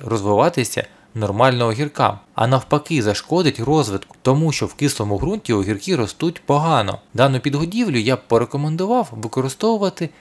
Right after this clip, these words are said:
тільки на огірках, тому що коренева система у них поверхнева, а для їх росту і розвитку потрібно багато харчування,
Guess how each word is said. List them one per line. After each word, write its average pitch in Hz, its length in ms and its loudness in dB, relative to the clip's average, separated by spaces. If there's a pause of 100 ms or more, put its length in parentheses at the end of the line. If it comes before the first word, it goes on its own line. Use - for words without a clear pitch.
(200)
тільки 151 340 -2
на 104 140 2
огірках, 113 560 2 (100)
тому 135 220 2
що - 160 -6
коренева 135 460 0
система 214 580 -2
у 208 40 -2
них 202 300 -6
поверхнева, 147 680 2 (260)
а 113 120 -2
для 123 140 0
їх 147 300 0
росту 226 460 0 (160)
і 131 40 -2
розвитку 156 580 0 (360)
потрібно 156 500 -2
багато 104 400 2
харчування, 120 800 0